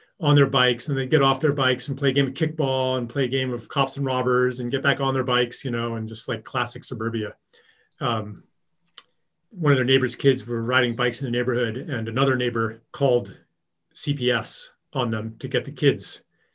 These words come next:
um, taken away from their parents for having them outside unsupervised. And here again, like, yes, you are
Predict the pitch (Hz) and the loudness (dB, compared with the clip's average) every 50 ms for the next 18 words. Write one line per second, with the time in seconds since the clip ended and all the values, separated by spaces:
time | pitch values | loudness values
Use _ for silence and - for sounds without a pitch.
0 | _ _ _ _ 139 120 107 101 104 87 - - _ _ _ - - 135 - 120 | _ _ _ _ -4 -4 -4 -4 -8 -14 -18 -20 _ _ _ -4 -4 -2 -2 0
1 | 117 110 110 113 110 - - 120 104 101 87 - _ _ - 120 110 135 147 135 | -2 0 -2 -2 -4 -4 -6 -6 -6 -6 -10 -16 _ _ -6 -4 0 2 2 2
2 | 120 113 110 - - - - _ _ _ _ _ _ _ - 147 123 131 123 131 | 2 2 -2 -4 -6 -6 -6 _ _ _ _ _ _ _ -6 0 0 0 0 0
3 | 123 120 117 117 120 117 - 127 110 117 113 113 - - 127 107 110 104 101 - | -2 -2 -2 -2 -2 0 0 0 0 0 -4 -4 -4 -6 -4 -4 -4 -6 -6 -8
4 | - - - _ _ _ _ _ _ _ _ _ _ _ _ _ _ _ _ _ | -10 -12 -14 _ _ _ _ _ _ _ _ _ _ _ _ _ _ _ _ _
5 | _ _ _ _ _ _ _ _ _ _ _ _ _ _ _ 180 147 127 127 123 | _ _ _ _ _ _ _ _ _ _ _ _ _ _ _ -4 -4 -2 -2 -4
6 | 127 - - - 180 175 151 147 180 185 180 147 127 123 139 - - _ _ _ | -8 -6 6 8 8 8 8 8 6 6 6 6 4 2 -4 -8 -12 _ _ _
7 | _ _ - 147 127 - - - _ _ _ _ _ 175 156 151 131 - - - | _ _ 0 0 0 0 -4 -14 _ _ _ _ _ 4 6 6 6 4 0 -4
8 | - 165 143 139 151 165 - 180 147 135 135 139 160 190 185 - - | -2 0 2 2 2 0 -2 -2 -2 2 2 2 2 2 0 -4 -14